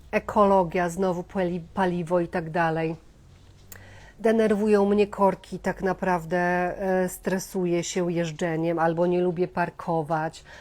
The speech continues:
albo w ogóle nowy, ładny samochód mnie stresuje, że go podrapię i że będzie drogi w utrzymaniu. Kolejne, e, marnuję czas w korkach, w korkach się złoszczę, czyli to już mi się rel-, e,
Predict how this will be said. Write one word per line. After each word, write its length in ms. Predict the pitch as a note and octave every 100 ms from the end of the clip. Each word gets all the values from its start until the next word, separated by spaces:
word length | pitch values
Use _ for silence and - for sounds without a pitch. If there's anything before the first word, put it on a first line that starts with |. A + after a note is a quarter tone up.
| - -
albo 280 | F#3 F#3
w 60 | F#3
ogóle 300 | F#3 F#3+ F#3+
nowy, 260 | G3 F#3 F#3+
ładny 300 | F#3+ F#3 F#3
samochód 460 | G3+ F#3+ F3 F#3
mnie 200 | F3 F3+
stresuje, 560 | - F3 F3+ F#3+ F3+ F3
że 140 | F3
go 100 | E3+
podrapię 800 | E3 F#3 E3+ F3 E3+ F3 F3 F3
i 240 | - F3+ D#3+
że 160 | E3+
będzie 360 | D#3+ F3+ F3 E3+
drogi 480 | D3+ F3 F3 D#3+ D#3+
w 80 |
utrzymaniu. 880 | E3+ - - F3+ E3+ D#3+ D#3+ E3 F3 F3+ - - - -
Kolejne, 840 | - F#3 F3+ F3+ F3+ F3 E3 E3 D#3+
e, 840 | F3 E3+ E3+ F3 E3+ E3+ E3+ E3+ -
marnuję 680 | F#3 F#3 F#3+ G3 G3 F#3+ F#3+
czas 460 | F#3+ F#3+ F3 F3 -
w 140 | -
korkach, 560 | - F3+ E3+ - E3+ -
w 140 | -
korkach 400 | - F#3 F#3 F3
się 160 | - F#3
złoszczę, 540 | E3+ E3+ E3+ - F#3
czyli 220 | E3 E3+
to 120 | E3 F#3
już 180 | F3+
mi 100 | F#3
się 160 | - E3+
rel-, 160 | E3+ E3+
e, 360 | - E3+ E3+